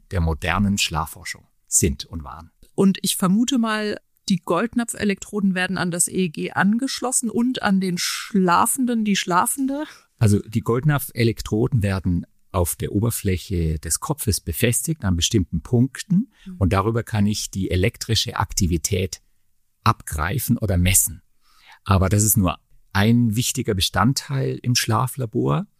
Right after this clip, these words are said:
Speaker 1: Ich muss nämlich auch, um Schlaf eindeutig bestimmen zu können, die Augenbewegung darstellen, das sogenannte E O G, und die Muskelspannung des Körpers, das E M G. Mit diesen drei Biosignalen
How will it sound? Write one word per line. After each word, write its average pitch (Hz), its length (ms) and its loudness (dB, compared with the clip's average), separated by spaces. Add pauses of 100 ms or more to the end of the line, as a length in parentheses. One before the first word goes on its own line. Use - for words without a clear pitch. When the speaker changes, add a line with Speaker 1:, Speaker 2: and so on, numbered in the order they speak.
(220)
Speaker 1:
Ich 98 200 0
muss 98 180 4
nämlich 90 340 -2
auch, 98 340 0
um 90 180 2
Schlaf 78 540 -2
eindeutig 87 420 2
bestimmen 123 420 4
zu 147 140 0
können, 123 320 -2
die 90 120 -4
Augenbewegung 127 920 0
darstellen, 113 480 0
das 98 100 0
sogenannte 76 520 -6
E 80 180 -4
O 78 140 -6
G, 107 400 2 (400)
und 147 460 4
die 107 80 4
Muskelspannung 87 920 2
des 76 180 -2
Körpers, - 500 -8
das - 240 -6
E 90 240 4
M 82 120 0
G. 82 220 -10
Mit 82 240 -4
diesen 147 400 2
drei 107 560 2 (220)
Biosignalen 120 1160 2